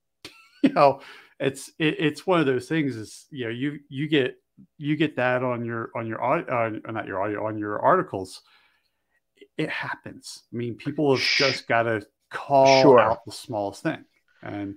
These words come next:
Speaker 2: R-, right. And then, and then the same people that do that, they wanna say everything that you've said or you're going to say, it's now wrong because we don't like this one way you've,
Speaker 1: Yeah.
Speaker 2: 'cause you quoted Wikipedia on this. It's like, look,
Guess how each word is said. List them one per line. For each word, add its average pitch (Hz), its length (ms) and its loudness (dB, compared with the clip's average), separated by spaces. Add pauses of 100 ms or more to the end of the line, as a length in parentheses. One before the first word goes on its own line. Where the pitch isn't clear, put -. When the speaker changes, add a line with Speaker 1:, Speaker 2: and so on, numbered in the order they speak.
(160)
Speaker 2:
R-, 139 240 -2
right. 156 320 10
And 139 140 6
then, 165 240 8
and 175 140 4
then 202 160 8
the 156 80 2
same 214 340 6
people 165 320 -2
that 131 200 -2
do 190 200 2
that, 147 200 8
they 131 140 4
wanna 156 260 2
say 127 540 6
everything 180 800 8
that 123 180 8
you've 160 440 6
said 135 500 8
or 117 100 10
you're 110 200 2
going 139 440 4
to 117 120 -8
say, 110 500 0 (440)
it's - 280 -2
now 190 260 10
wrong 185 580 8
because 131 540 0
we 127 160 4
don't 175 220 8
like 160 420 6
this - 240 -4
one 151 460 4
way 139 280 8
you've, 117 420 -2 (220)
Speaker 1:
Yeah. 117 240 -6
Speaker 2:
'cause - 200 6
you 160 80 4
quoted 196 460 10
Wikipedia 143 920 4
on 123 240 2
this. 113 240 -4
It's 147 80 -6
like, 160 140 2
look, 175 280 4